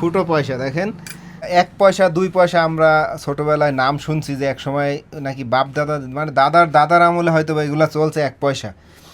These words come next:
তো এই, এইসবগুলো আপনি কিভাবে সংগ্রহ করলেন? এই যে এখানে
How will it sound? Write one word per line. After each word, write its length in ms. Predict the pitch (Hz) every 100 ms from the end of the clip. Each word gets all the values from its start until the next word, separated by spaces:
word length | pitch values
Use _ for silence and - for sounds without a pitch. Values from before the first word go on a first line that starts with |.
| _
তো 60 | - - -
এই, 160 | 214 208
এইসবগুলো 460 | 190 202 196 202 208
আপনি 180 | 190
কিভাবে 280 | 185 180 180
সংগ্রহ 360 | 165 147 135 123
করলেন? 300 | 113 110 117
এই 80 | 135
যে 180 | 135
এখানে 300 | 127 139 143